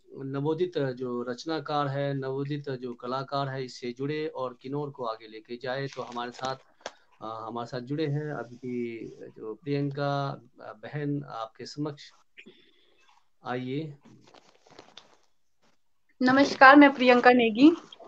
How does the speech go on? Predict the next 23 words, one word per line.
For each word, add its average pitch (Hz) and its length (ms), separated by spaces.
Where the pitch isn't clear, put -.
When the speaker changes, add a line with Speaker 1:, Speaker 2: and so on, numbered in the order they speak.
Speaker 2:
मैं 277 200
किन्नौर 277 400
इकाई 285 260
मंच 269 260
का 247 160
तहे 262 200
दिल 254 180
से 247 140
बहुत 233 180
बहुत 214 80
Speaker 1:
नमस्कार। 226 200
Speaker 2:
शुक्रिया 226 200
करती 220 300
हूँ 262 100
जिन्होंने 262 380
आज 233 240
इस 240 140
काव्य 226 280
पाठ 220 300
में 226 100
मुझे 220 220
मौका 202 300
दिया। 208 380